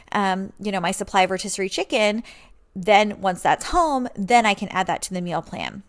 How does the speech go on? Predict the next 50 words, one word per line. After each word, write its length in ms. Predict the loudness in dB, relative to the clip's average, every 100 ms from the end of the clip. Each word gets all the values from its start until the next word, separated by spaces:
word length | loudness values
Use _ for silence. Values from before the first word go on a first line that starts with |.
| -8
But 80 | -2
sometimes 300 | 0 0 0
you're 80 | 0
just 160 | 0 0
craving 360 | 0 -2 -2
something, 420 | -6 -6 -6 -6 -6
and 120 | 0
so 80 | 0
it's 140 | 0
worth 260 | 0 0 0
it 100 | -2
to 100 | 0
add 140 | 0
it 60 | 0
to 100 | -4
the 120 | -2
list. 420 | -2 -2 -4 -8 -12 -18 -20 -2 6
But 200 | 6 6
if 120 | 0
you 400 | 0 0 2 2 4
are 160 | 2
strapped 380 | 2 2 2 0
for 80 | -8
time 680 | -4 0 2 2 -2 -4 -8 -14 _ _ -10
and 100 | -4
you 60 | 2
wanna 220 | 4 4
save 240 | 0 -4
some 160 | -2 -2
money, 360 | -2 -2 -6 -8
this 480 | -6 -2 -2 -4 -4
is 300 | -2 -2 -4
the 260 | -2 0 2
way 260 | 0 0
to 300 | -4 -2 -2
do 300 | 0 0 0
it, 400 | 0 0 -2 -14 -18 _
right? 400 | 0 2 2 -4 -18 -20 -18 -14 -14 -10
So 140 | -8
common 460 | -6 0 0 0 -4
meals 380 | -2 0 0 -2
that 100 | -2
I 100 | 0
make, 480 | -2 -4 -6 -12 -16
some 200 | -8 -4
of 40 | -2
these 140 | 0
I've 160 | 0 2
already 180 | 0 -2
mentioned. 440 | -6 -6 -8